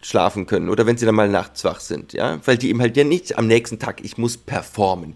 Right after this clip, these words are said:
ich muss jetzt schlafen, um morgen fit zu sein, sondern ja, wenn sie eben halt mal ein bisschen schlechter schlafen, dann schlafen sie am nächsten Tag ein bisschen länger.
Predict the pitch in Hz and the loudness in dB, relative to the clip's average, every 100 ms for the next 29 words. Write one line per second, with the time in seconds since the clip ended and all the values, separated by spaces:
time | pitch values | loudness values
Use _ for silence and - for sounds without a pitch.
0 | - _ 104 117 127 147 - 107 107 - | -20 _ -6 0 0 0 0 -2 -2 -2
1 | 107 113 113 101 101 101 98 165 - 82 | 0 0 0 4 4 4 -2 -6 -4 0
2 | 80 87 101 87 - - - 101 104 98 | 2 4 2 0 -8 -18 -2 2 2 2
3 | 104 95 95 98 95 92 95 87 90 107 | 0 2 2 2 0 -4 -2 -2 0 2
4 | 127 135 135 139 131 131 135 131 127 120 | 2 2 2 0 0 -4 -2 0 -2 0
5 | 127 120 120 135 233 196 | 0 0 -2 2 2 2